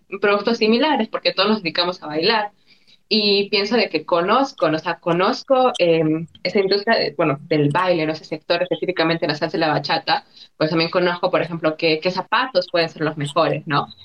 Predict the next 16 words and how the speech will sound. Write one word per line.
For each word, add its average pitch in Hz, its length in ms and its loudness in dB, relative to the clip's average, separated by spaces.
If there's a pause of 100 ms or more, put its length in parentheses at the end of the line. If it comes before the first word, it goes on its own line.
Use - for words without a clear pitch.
(100)
Qué 165 100 0
tipo - 200 0
de 143 120 2
tela 214 320 0
puede 170 140 2
ser 175 120 -10
la 165 60 -2
mejor 147 240 -4
para 151 140 0
el 139 80 -6
traje, 147 440 -2
y 175 80 -12
tengo 175 240 0
ya 165 200 2
una 180 200 0
comunidad 156 540 2